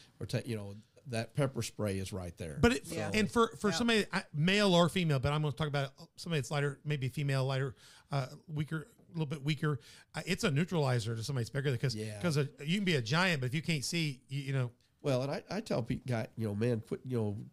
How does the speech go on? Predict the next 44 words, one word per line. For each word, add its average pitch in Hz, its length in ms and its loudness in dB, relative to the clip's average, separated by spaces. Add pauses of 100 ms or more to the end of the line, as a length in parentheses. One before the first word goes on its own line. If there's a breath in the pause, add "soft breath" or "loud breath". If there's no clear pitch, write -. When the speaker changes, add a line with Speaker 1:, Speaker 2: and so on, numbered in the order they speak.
(340)
Speaker 1:
stop - 400 -4
that 107 320 0
ego 110 360 0
stuff 95 360 -6
and 92 100 -12
put 101 160 -8
that 87 140 -8
away, 82 340 -8
because 98 260 -10
what 120 140 -2
happens 120 280 -4
is 90 140 -10
guys 95 300 -8
say, 90 180 -8
"Ah, 110 240 -8
that's 95 260 -10
sissy 104 320 -6
stuff, 92 380 -8
Speaker 2:
No. 110 240 0
Speaker 1:
pepper 98 160 -6
spray." 90 300 -14
But 95 140 -14
the - 40 -18
truth 147 320 -2
is, 101 360 -4 (580 soft breath)
you 110 100 -4
know, 107 100 -2
if 107 280 -8
I 139 100 0
have 180 200 -2
to 101 100 -6
hit 123 200 -2
somebody, 98 400 -6
well, 107 220 -2
you 113 80 -2
know, 110 80 -2
I 113 80 0
had 120 120 0
an 101 100 -4
altercation, 104 640 -6
Stacy 101 300 -8
and 92 60 -8
I 90 40 -8
did 87 260 -8